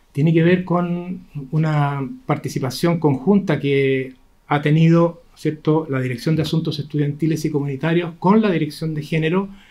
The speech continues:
eh, en relación con la posibilidad de pensar, eh, las bases fundamentales de implementación de una oficina de defensoría universitaria en nuestra facultad,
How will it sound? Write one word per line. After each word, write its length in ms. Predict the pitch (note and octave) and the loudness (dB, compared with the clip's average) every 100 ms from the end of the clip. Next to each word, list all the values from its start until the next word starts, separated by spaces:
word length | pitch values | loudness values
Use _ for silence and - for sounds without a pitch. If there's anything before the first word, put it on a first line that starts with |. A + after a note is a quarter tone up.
| _ _ _ _ _ _ _ | _ _ _ _ _ _ _
eh, 160 | C#3+ D3 | -2 2
en 100 | D3+ | 4
relación 540 | D3+ D3+ - F#3+ G3 | 6 4 4 6 6
con 500 | - F#3 F#3 F#3 F#3 - | 6 8 10 8 4 -2
la 220 | D3+ D3+ | 0 2
posibilidad 680 | E3+ E3 F3 D#3+ D#3 E3 F3+ | 0 2 2 4 2 2 0
de 360 | E3+ F3+ F#3 - | 0 0 -2 -2
pensar, 520 | D#3 C3+ - F3+ F#3+ - - _ _ | -2 0 2 2 2 -4 -20 _ _
eh, 600 | C#3+ C#3 B2+ B2+ B2 B2+ | -6 -4 -4 -6 -8 -8
las 220 | D3 C3 B2+ | -4 -4 2
bases 400 | F#3+ F#3+ E3+ - | 2 2 0 0
fundamentales 840 | D#3+ D3 C#3 C3+ - F#3 F#3 F3+ | 0 0 0 -2 0 2 2 0
de 640 | D3 C#3+ C#3 C3+ C3 B2+ C3 | -2 0 0 0 -2 -4 0
implementación 920 | D#3 D3+ C#3+ C3 A#2+ - E3+ F#3 G3 - | 0 2 0 -2 -6 0 2 2 0 -8
de 100 | - | -2
una 340 | D3 D#3+ D#3 D#3 | 0 0 -2 -4
oficina 680 | - - D#3 - A3 A3+ A3+ A3+ | -10 -4 -4 4 6 8 6 2
de 260 | D#3+ F3+ - | -2 -2 -4
defensoría 600 | D3 D#3+ D3 - D3 F#3 | -4 -2 -2 -2 4 6
universitaria 680 | F3+ D3+ C#3+ - D#3+ F#3 F3+ | 6 4 0 -2 2 4 2
en 60 | |
nuestra 240 | E3+ E3 D3+ | 0 -4 -4
facultad, 460 | C#3 C3+ C3 - | -2 -4 -6 -14